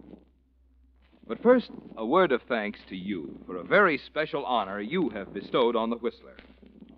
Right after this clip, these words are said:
In the most recent radio survey,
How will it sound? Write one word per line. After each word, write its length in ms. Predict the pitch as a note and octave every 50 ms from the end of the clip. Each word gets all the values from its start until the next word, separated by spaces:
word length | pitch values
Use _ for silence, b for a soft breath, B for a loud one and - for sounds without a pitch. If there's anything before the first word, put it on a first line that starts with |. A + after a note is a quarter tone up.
| - - - - - - - -
In 80 | - C#3+
the 80 | D#3+
most 240 | E3+ F#3 F#3 F#3 -
recent 380 | D3+ F3+ A#3 A3+ - A3+ G#3 -
radio 340 | E3+ E3+ E3 D#3+ D#3+ D#3
survey, 640 | D3+ - - C3 G2 D2+ - - - - - -